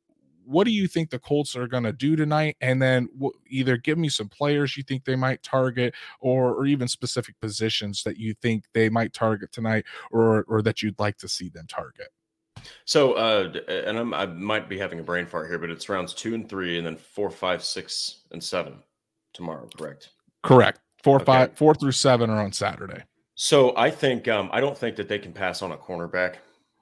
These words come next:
Speaker 2: Uh, I think that there were some really good ones taken, and guess what? Now, kinda like Rich Wheeler said down there, you have Porter Junior and Kelee Ringo just sitting there. Now, you ha-, it's, uh,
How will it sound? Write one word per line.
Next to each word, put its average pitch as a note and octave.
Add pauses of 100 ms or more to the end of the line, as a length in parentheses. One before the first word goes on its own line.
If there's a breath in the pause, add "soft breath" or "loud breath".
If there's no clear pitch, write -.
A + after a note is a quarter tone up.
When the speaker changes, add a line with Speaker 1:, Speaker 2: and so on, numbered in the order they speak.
(120)
Speaker 2:
Uh, E2+
I E2+
think G2
that F#2
there G2
were F#2
some E2
really F2
good F2
ones F2
taken, F2
and D#2+
guess F2
what? E2
Now, F2+
kinda G#2+
like F#2+
Rich G2+
Wheeler G2
said E2+
down E2+
there, E2
you G#2
have E2+ (260)
Porter C#3+
Junior G#2
and F2
Kelee G2+
Ringo D#2+ (220)
just -
sitting F#2
there. E2
Now, F#2 (480 soft breath)
you A#2
ha-, A#2+
it's, A#2
uh, E2+